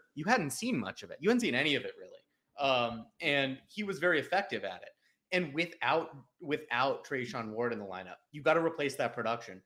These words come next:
It's not gonna come from, I, I don't think, just Trey Benson and Lawrence Toafili. Jordan Travis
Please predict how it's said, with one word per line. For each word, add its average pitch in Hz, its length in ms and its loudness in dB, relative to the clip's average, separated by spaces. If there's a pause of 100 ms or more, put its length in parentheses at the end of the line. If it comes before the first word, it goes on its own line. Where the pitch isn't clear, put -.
(140)
It's 147 180 -6
not 151 240 0
gonna 175 140 -2
come 147 320 -4
from, 120 500 -2 (120)
I, 120 120 0 (120)
I 120 80 0
don't 123 200 -4
think, 117 220 -4
just 107 420 0
Trey 113 180 -2
Benson 107 360 -6
and 101 80 -6
Lawrence 101 260 -8
Toafili. 107 600 -2 (760)
Jordan 196 300 2
Travis 139 640 4